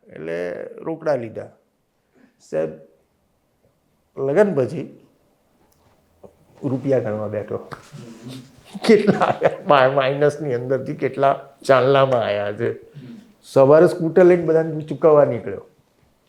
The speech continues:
સાંજે હનીમૂન ઉપર ફરવા ગયા અમે.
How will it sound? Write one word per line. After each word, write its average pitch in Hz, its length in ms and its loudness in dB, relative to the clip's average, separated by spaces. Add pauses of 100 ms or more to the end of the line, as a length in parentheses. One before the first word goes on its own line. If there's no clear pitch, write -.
(1400)
સાંજે 175 680 4 (580)
હનીમૂન 151 460 -4
ઉપર 147 140 0
ફરવા 117 380 -2
ગયા - 340 -10
અમે. - 100 -12